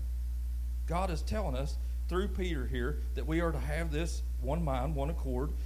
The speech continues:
and be like those politicians who just come together during the bad times, stay together during the good times. Why not have a comprehensive bill today that will pass both branches of legislation that is bipartisan between Democrats and Republicans?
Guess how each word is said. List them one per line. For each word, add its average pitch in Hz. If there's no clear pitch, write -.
and 127
be 185
like 170
those 147
politicians 175
who 151
just 151
come 160
together 135
during 127
the 127
bad 165
times, 135
stay 208
together 202
during 208
the 196
good 208
times. 156
Why 185
not 226
have 208
a 170
comprehensive 185
bill 151
today 151
that 151
will 156
pass 160
both 190
branches 170
of 151
legislation 151
that 135
is 135
bipartisan 165
between 147
Democrats 143
and 156
Republicans? -